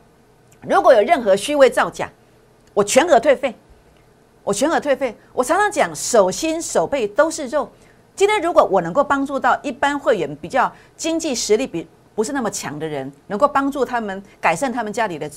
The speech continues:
生活状况，我觉得这对我来讲是更有意义的一件事情，这是我最想做的一件事。所以呢，你会看到早一点来的，你的一百万可以赚到五十八万。如果你用融资的话，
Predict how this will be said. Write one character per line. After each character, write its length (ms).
生 200
活 120
状 240
况， 240
我 80
觉 120
得 60
这 140
对 160
我 100
来 140
讲 200
是 140
更 220
有 140
意 120
义 180
的 80
一 40
件 120
事 200
情， 180
这 100
是 100
我 140
最 260
想 300
做 180
的 60
一 60
件 120
事。 240
所 160
以 60
呢， 180
你 100
会 80
看 140
到 140
早 160
一 40
点 140
来 160
的， 160
你 140
的 80
一 40
百 200
万 200
可 100
以 20
赚 160
到 300
五 100
十 140
八 180
万。 220
如 100
果 120
你 80
用 160
融 180
资 160
的 100
话， 220